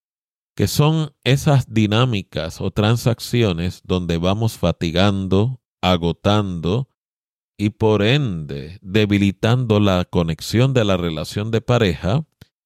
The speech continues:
y cómo entonces podemos rescatar la misma,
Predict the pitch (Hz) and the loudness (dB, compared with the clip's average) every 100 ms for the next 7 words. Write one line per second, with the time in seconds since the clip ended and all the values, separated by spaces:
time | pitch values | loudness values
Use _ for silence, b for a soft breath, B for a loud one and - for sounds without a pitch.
0 | _ _ _ _ _ _ 107 - 131 156 | _ _ _ _ _ _ -8 -2 0 2
1 | 160 139 127 123 120 - 87 - - 90 | 2 0 0 0 0 -4 -6 -6 -4 -2
2 | 82 85 92 90 90 - _ _ _ _ | 0 0 0 -2 -4 -8 _ _ _ _
3 | _ 85 101 147 - - 90 - 87 82 | _ -2 0 0 0 -2 -2 0 -2 0
4 | 85 98 90 78 - 76 78 123 | 0 0 0 -4 -8 -6 -6 -6